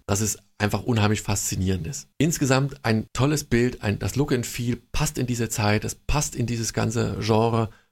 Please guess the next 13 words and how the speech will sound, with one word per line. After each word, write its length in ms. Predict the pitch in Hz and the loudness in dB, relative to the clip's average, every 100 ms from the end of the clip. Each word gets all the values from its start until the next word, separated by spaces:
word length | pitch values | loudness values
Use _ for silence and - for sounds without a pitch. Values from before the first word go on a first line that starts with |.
| - | -2
von 140 | 110 | 0
Before 340 | 107 104 110 107 | 0 0 0 0
Watchmen. 400 | 117 - 107 107 | 0 0 0 0
Es 200 | 117 - | -4 -4
ist 320 | 135 - - _ _ _ - | -4 -4 -10 _ _ _ -4
eine 420 | 107 104 104 104 - _ | 0 2 2 0 -6 _
gelungene 480 | 117 117 147 131 120 | 0 2 2 2 0
kleine 420 | - 110 113 117 | 0 2 2 2
Miniserie 720 | 110 127 127 - 113 110 113 104 - _ _ | 2 2 2 2 2 4 2 -2 -10 _ _
und 120 | - | -4
ich 120 | 110 - | -2 0
lasse 260 | 113 110 | 2 2
alle 340 | 113 113 110 | 2 4 2